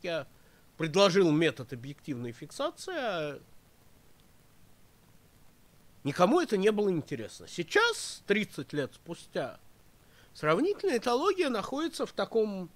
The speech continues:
несколько странном состоянии посмертия или, говоря мягче, музеификации. С одной стороны, её концепты — инстинкт, релизер,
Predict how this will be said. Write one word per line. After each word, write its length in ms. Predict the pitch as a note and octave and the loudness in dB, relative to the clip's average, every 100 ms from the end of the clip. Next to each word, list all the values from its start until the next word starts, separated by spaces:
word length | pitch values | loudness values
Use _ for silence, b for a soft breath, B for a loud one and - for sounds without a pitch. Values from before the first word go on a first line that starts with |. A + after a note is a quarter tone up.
| b b b | b b b
несколько 500 | C3+ F3+ - D3+ - | 0 0 0 -6 -4
странном 560 | D#3 - G#3 F3+ C3+ B2+ | -4 4 4 6 2 -4
состоянии 920 | - C3+ - D#3+ E3 C#3+ B2+ A#2+ A#2 - | -10 -8 -2 0 0 -2 -4 -8 -10 -10
посмертия 840 | D#3+ - C#4 G#4 G#4+ - D#3 B2+ | -8 -4 -4 -4 -6 -8 -8 -6
или, 320 | A2+ A2 G#2+ G2 - - - - - | -8 -10 -12 -16 -20 -20 -20 -20 -6
говоря 380 | B2+ C#3 C#3+ C#3 | -2 0 2 2
мягче, 400 | E3+ D3+ - A#2+ | 2 0 -6 -8
музеификации. 1120 | C3 C3+ D3 B2 G3 - G#4+ - - B2 A2 _ - - - - b b b b - | -6 -2 -4 -4 -10 -10 -10 -12 -16 -16 -20 _ -20 -20 -20 -20 b b b b 2
С 80 | |
одной 340 | G3+ F#3 C#4+ - | 2 6 6 6
стороны, 720 | - - D3 C3 B2 G2+ - - - - _ - | 4 2 4 4 0 -6 -12 -20 -20 -20 _ -6
её 560 | E3 E3+ G3+ E3+ C3 - | -2 4 4 4 2 -2
концепты — 720 | - F#3 - F#3+ B2+ - A#2+ - | -2 -2 2 0 0 -8 -18 -6
инстинкт, 760 | C#4+ B3 - - C3+ C3 - D#3+ | -4 -4 -8 -8 -6 -6 -8 -10
релизер, 960 | F#3+ D#3+ B2 C#3+ B2+ A#2 C3 A2+ | -6 -6 -6 -6 -8 -8 -8 -8